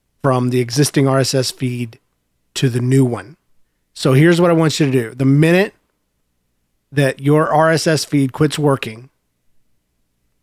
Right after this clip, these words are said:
email me, james at N L cast dot com, and I will send you the new feed. Okay? Uh, another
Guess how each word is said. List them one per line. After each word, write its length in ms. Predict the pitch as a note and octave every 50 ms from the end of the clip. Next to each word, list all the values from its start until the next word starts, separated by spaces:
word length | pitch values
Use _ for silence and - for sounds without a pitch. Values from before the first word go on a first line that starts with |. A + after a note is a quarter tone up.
| _ _ _ _ _ _ -
email 340 | D#3+ D#3 D#3 D#3+ D#3 D3 D3
me, 300 | C#3+ C#3+ C#3+ C3+ C#3+ - _ _ _ _ _ _ _
james 480 | - - D3+ D3 D3+ D#3 D#3+ E3 C3+
at 140 | D3+ D3 D3+
N 120 | D3 C#3+ D3
L 100 | C#3+ C#3
cast 360 | - D#3 C#3+ C#3 C3 - -
dot 200 | C#3 B2+ B2+ -
com, 340 | - A2+ A#2 A2 G2+ A2 _ _ _ _ _ _ _ _ _ _ _ _ _ _ _ _ _ _ -
and 100 | C3 C3
I 100 | C3 B2+
will 120 | B2 B2
send 320 | A#2+ - - D3+ D3 D3
you 340 | D3 C#3+ C#3+ C#3+ C#3 C3 C3 - _ _ _ _ _ _ _ _ _ -
the 80 | C3
new 200 | C3 C3+ C3+ C3+
feed. 360 | B2 - - A#2+ G#2 G2+ G#2+ - _ _ _ _ _ _ _ _ _ _ _ _ _ _ _ _ _ _ _ _ _ _ _ _ _ _ _ _ -
Okay? 380 | C#3+ C3+ - D3 D#3+ G3 G#3 - - _ _ _ _ _ _ _ _
Uh, 300 | D3+ C#3 C3+ C3 C3 C#3
another 440 | D3 D3 E3 F3+ G3+ C4+ C4 F#3 -